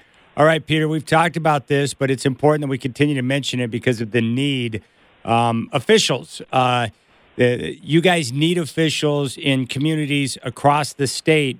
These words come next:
because as these events start picking up and there's more participation, you've gotta have officials to be able to be a part of that. So talk about the need and, and how people can get involved if they desire.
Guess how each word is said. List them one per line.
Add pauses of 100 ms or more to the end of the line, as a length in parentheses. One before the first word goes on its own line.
because
as
these
events (340)
start
picking
up (360)
and
there's
more
participation,
you've
gotta
have
officials
to
be
able
to
be
a
part
of
that.
So (300)
talk
about
the
need
and,
and
how
people
can
get
involved
if
they
desire.